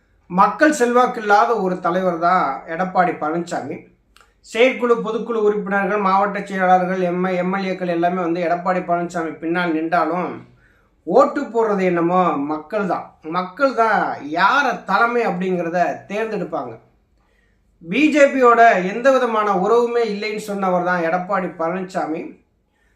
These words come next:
சிலருடைய நிர்பந்தத்தினால இன்னைக்கு பி ஜே பியோட கூட்டணி வச்சிருக்கிறார். ஒரு கட்சி இன்னொரு கட்சியோட போய் கூட்டணி வைக்கிறதுல தவறு கிடையாது.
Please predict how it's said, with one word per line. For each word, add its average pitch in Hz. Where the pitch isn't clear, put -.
சிலருடைய 254
நிர்பந்தத்தினால 247
இன்னைக்கு 202
பி 214
ஜே 220
பியோட 180
கூட்டணி 196
வச்சிருக்கிறார். 160
ஒரு 220
கட்சி 247
இன்னொரு 233
கட்சியோட 226
போய் 214
கூட்டணி 233
வைக்கிறதுல 190
தவறு 190
கிடையாது. 165